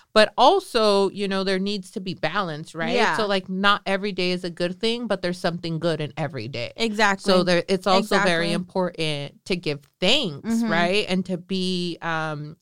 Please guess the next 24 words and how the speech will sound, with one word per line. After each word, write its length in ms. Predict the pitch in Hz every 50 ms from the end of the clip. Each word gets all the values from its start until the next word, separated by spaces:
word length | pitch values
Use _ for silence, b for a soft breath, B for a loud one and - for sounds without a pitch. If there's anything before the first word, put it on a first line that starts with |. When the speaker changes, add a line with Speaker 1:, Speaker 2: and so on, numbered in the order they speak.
| _ -
Speaker 1:
to 140 | - 254 226
acknowledge 680 | 208 185 180 180 180 180 175 175 185 190 190 175 160
the 180 | - 170 170 175
blessings 600 | 165 - 175 160 165 180 180 - 165 170 165 -
that 200 | - 156 - 170
you 120 | 175 175
do 320 | 151 - - 208 202 208 190
have 520 | 185 165 151 151 147 139 135 143 143 147
Speaker 2:
Yeah. 320 | 233 226 226 208 190 180 190 - -
Speaker 1:
in 160 | - 196 196 185
any 360 | - 190 180 170 160 156 156
day. 440 | 160 151 135 120 127 127 117 - -
Speaker 2:
Mm-hmm. 240 | 208 214 226 233 285 349
Speaker 1:
So 500 | - - - - 220 208 202 196 185 -
I 120 | - 185 196
really 720 | 185 170 165 175 196 226 233 240 233 233 233 226 220 214
love 840 | 196 190 185 185 196 185 180 180 175 175 170 170 170 170 170 _ _ _ _ _ -
ending 520 | 185 180 185 190 208 226 240 240 233 226
our 100 | 233 226 -
episode 560 | 214 226 - 254 240 - - 226 220 220 -
like 180 | 220 214 214 -
that 300 | 208 202 214 208 - -
because 340 | 208 196 - 196 190 180
it's 160 | 165 165 -